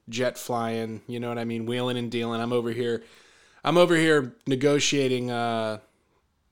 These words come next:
the sale of yard furniture on Facebook Marketplace like I'm, uh, the Wolf of Wall Street. It's, you know,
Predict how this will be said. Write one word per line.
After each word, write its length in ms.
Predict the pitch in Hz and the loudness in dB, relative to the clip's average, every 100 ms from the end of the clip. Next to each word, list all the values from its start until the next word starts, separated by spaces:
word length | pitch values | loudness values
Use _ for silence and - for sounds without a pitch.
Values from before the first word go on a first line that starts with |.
| - | -8
the 60 | 117 | -2
sale 300 | - 139 127 | 0 2 0
of 80 | 113 | 0
yard 280 | 127 135 127 | 2 2 0
furniture 380 | 123 120 113 | -4 -4 -4
on 80 | 120 | -6
Facebook 460 | 110 123 120 120 113 | -4 -4 -4 -6 -4
Marketplace 680 | 120 123 131 - 110 110 | -4 -4 -6 -6 -6 -6
like 180 | 110 107 | -6 -6
I'm, 220 | 113 110 | -8 -8
uh, 80 | 107 | -8
the 80 | 107 | -6
Wolf 220 | 110 117 113 | -4 -4 -2
of 60 | |
Wall 220 | 107 120 | 2 2
Street. 320 | 127 - 101 104 | 0 -4 -6 -6
It's, 260 | 104 - - - - - _ _ | -6 -8 -10 -20 -20 -20 _ _
you 100 | 117 | -4
know, 240 | 117 107 | -2 -2